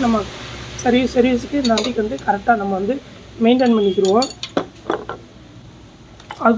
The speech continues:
போக இந்த வண்டியில வந்து பேட்டரிய கழட்டியிருப்போம். பேட்டரியில வந்து இந்த சைடு வ-, வரத வந்து கழட்டி நல்லா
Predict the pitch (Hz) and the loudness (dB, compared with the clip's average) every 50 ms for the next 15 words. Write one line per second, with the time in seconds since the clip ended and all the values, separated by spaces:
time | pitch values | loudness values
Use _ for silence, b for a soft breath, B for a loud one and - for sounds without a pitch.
0 | 233 247 247 247 294 320 277 247 240 226 226 233 285 269 269 233 240 247 285 339 | 6 6 8 8 6 6 4 2 2 2 2 2 4 4 4 4 4 4 4 2
1 | - - - - - - - - - 247 277 277 - - 247 233 226 208 185 - | 0 -6 -14 -20 -20 -20 -6 2 4 4 4 4 2 -4 -2 0 0 0 0 -2
2 | 202 214 208 226 220 - - 185 202 - - - - - - - - - - - | -4 -4 -2 -4 -6 -6 -2 -4 -4 -4 -4 -12 -20 -20 -20 -20 -20 -20 -20 -20
3 | - - - - - - - - - - - - - - - - - - - - | -20 -20 -20 -20 -20 -20 -20 -18 -18 -16 -16 -16 -16 -16 -16 -16 -16 -18 -18 -20
4 | - - - - - - - - - - - - - 147 - - 233 262 254 254 | -20 -18 -16 -16 -14 -14 -14 -14 -12 -12 -10 -10 -10 -6 0 2 2 2 2 0
5 | 262 254 226 220 240 247 277 294 285 247 240 247 240 247 254 254 254 240 254 233 | -2 0 0 0 0 0 0 0 0 2 4 4 4 4 2 0 0 2 0 0
6 | 233 240 - - - - 208 208 226 226 220 220 208 196 214 208 262 285 - - | 0 0 -4 -6 -2 2 4 4 4 4 2 2 0 0 2 0 0 -2 -2 -4
7 | - 214 220 247 254 254 254 277 285 247 214 214 233 | -2 0 2 2 0 0 -2 -4 -2 -2 0 2 2